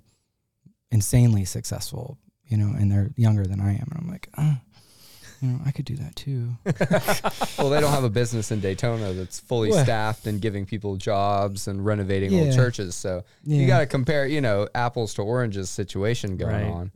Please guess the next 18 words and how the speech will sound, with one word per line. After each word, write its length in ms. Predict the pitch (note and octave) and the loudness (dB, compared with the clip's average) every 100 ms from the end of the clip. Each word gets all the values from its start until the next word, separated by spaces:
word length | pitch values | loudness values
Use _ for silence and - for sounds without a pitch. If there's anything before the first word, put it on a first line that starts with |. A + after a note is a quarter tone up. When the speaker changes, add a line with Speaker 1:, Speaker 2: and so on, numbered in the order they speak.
| B2 | 0
Speaker 1:
Yeah. 320 | A#2+ A#2 A2+ G#2+ _ | 4 4 2 -2 _
Speaker 2:
But 360 | G#2+ A2 G#2+ - | -4 0 0 0
so 100 | - | -2
you, 140 | B2+ C3 | 2 6
Speaker 1:
I 60 | |
Speaker 2:
you, 60 | D3+ | 6
Speaker 1:
appreciate 400 | B2+ G#2 - G#2+ | 6 4 0 -6
it, 120 | A#2 | -8
though. 60 | - | -6
Speaker 2:
so 140 | A#2+ | -2
you 120 | B2 | 0
Speaker 1:
It's 80 | B2 | 0
Speaker 2:
started, 500 | - C3+ D3 D#3 C#3 | 0 0 0 -2 -4
you 80 | A2+ | -6
started 220 | A2 C#3 | 0 0
doing 140 | C#3 C#3+ | 0 -4
commercial 400 | C#3 G#2+ G2 F#2 | -2 0 0 -2
work, 280 | F2 E2+ | 0 -2